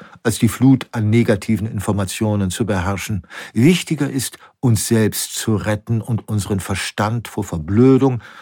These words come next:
vor intellektueller Faulheit, vor ansteckenden Verschwörungsgeschichten, vor hartnäckigem Problemdenken und vor der persönlichen und kollektiven Selbstsabotage durch den Verlust unserer prosozialen Empathie zu beschützen.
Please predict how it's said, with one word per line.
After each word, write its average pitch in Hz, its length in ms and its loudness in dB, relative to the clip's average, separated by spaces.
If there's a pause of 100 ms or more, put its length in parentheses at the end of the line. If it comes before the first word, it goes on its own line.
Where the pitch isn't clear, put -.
vor 101 320 -4
intellektueller 104 760 -2
Faulheit, 110 760 0 (200)
vor - 260 0
ansteckenden 113 680 -2
Verschwörungsgeschichten, 120 1300 0 (180)
vor 120 220 2
hartnäckigem 131 680 -2
Problemdenken 117 1080 0
und 175 240 2
vor 131 160 -4
der 113 100 0
persönlichen 135 720 0
und 110 160 -8
kollektiven 113 560 -2
Selbstsabotage 98 1000 -2
durch 95 160 -2
den 101 140 -2
Verlust 104 560 -2
unserer 107 280 -4
prosozialen 101 920 -2
Empathie 95 680 -4
zu - 220 -10
beschützen. - 680 -6